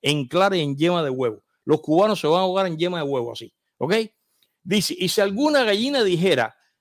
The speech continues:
"Este huevo yo no lo pongo porque se lo va a comer un contrarrevolucionario", de seguro que esa gallina tendría la razón. Risas. Ahí están los payasos riéndole las gracias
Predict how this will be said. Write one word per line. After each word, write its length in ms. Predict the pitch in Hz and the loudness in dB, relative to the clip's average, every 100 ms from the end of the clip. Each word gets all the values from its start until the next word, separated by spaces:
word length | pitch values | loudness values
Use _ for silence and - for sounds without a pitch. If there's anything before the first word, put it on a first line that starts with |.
| _ | _
"Este 380 | - 190 208 196 | 0 0 2 0
huevo 360 | 190 214 208 180 | 2 2 2 4
yo 140 | 196 | 2
no 60 | 190 | 2
lo 140 | 170 | 0
pongo 440 | 180 220 156 110 - _ _ | 2 0 0 -6 -12 _ _
porque 320 | 156 156 160 | 0 0 -2
se 100 | - | -2
lo 120 | 139 | -2
va 100 | 185 | 0
a 60 | 214 | 0
comer 280 | 202 196 196 | -2 -2 -2
un 120 | 170 | -4
contrarrevolucionario", 1300 | 165 160 156 156 139 143 147 131 151 233 226 151 - _ _ | -4 -6 -2 -2 0 0 -2 -2 0 0 0 -2 -6 _ _
de 160 | 123 | -4
seguro 500 | 127 - 120 127 156 | -2 -2 -4 -4 -6
que 100 | 160 | -6
esa 180 | 180 185 | -4 -2
gallina 380 | 170 156 180 233 | 0 0 0 -2
tendría 360 | 202 151 185 175 | -2 0 2 2
la 80 | |
razón. 320 | 147 135 135 123 | 0 -2 -4 -2
Risas. 460 | 175 151 101 - | -2 -2 -6 -12
Ahí 140 | 110 127 | -10 -6
están 160 | 156 | -6
los 80 | 143 | -6
payasos 360 | 131 147 143 131 | -6 -6 -6 -6
riéndole 320 | 131 139 127 | -4 -4 -4
las 120 | 123 | -4
gracias 360 | 135 139 156 | -2 -2 -4